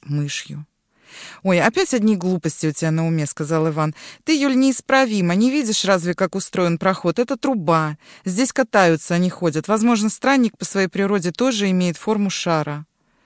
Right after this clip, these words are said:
«Да ну тебя! Помечтать даже не даешь!»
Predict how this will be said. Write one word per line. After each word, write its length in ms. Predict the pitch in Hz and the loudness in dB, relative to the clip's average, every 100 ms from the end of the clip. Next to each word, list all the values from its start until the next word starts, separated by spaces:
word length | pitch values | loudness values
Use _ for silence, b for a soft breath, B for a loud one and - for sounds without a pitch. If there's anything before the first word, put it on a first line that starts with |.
| b b b b | b b b b
«Да 140 | 208 254 | -2 2
ну 160 | 277 | 2
тебя! 480 | 262 226 180 180 165 B B B _ | 0 -4 -2 -2 -2 B B B _
Помечтать 560 | 240 247 - 247 214 | 2 2 2 2 2
даже 240 | 180 185 208 | 0 0 0
не 140 | 208 | 0
даешь!» 640 | 180 196 180 165 160 - | 2 2 2 0 -2 -8